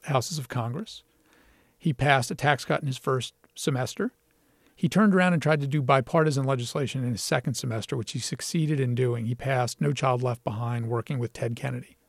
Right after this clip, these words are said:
So he lived up to his promise of being a compassionate conservative.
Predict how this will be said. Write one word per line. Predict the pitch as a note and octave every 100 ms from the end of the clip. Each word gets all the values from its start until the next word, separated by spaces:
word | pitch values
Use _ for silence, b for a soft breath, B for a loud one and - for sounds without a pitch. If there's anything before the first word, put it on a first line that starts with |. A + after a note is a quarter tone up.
| b b b b b
So | -
he | D#3 F3
lived | D#3+ G#3 F3 E3
up | E3
to | -
his | C3+ B2+
promise | - C3+ C#3 B2+ -
of | A#2 A#2
being | B2+ B2 A#2+ B2+
a | C#3 A#2+
compassionate | - A#2 B2+ B2+ C#3+ B2
conservative. | - A2+ B2 A#2+ D#3